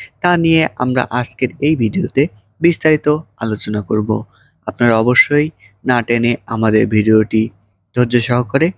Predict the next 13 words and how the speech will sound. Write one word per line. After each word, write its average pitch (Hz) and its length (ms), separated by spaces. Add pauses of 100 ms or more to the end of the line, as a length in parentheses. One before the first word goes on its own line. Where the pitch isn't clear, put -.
(220)
দেখবেন 104 460 (520)
এবং 110 240 (520)
আমাদের 127 380 (280)
টেকবিডি 170 460 (300)
YouTube 127 380
চ্যানেলটি 123 380 (140)
সাবস্ক্রাইব 113 520
করে 143 180 (320)
নোটিফিকেশনটি 143 800 (280)
on 120 160
করে 101 220
রাখবেন, 104 380 (760)
যাতে 107 300